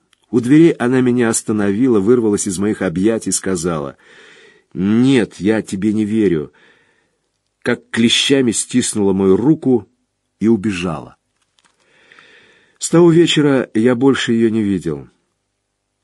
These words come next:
Я не слишком переживал, потому что был уверен, что она вернётся.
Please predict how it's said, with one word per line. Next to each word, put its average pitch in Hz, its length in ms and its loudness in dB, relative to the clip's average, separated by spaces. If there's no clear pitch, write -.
Я 180 340 2
не 160 120 4
слишком 156 440 0
переживал, 151 560 0
потому 98 300 -2
что 107 200 -4
был 104 160 0
уверен, 107 340 2
что 98 220 -4
она 104 180 -2
вернётся. 95 800 -4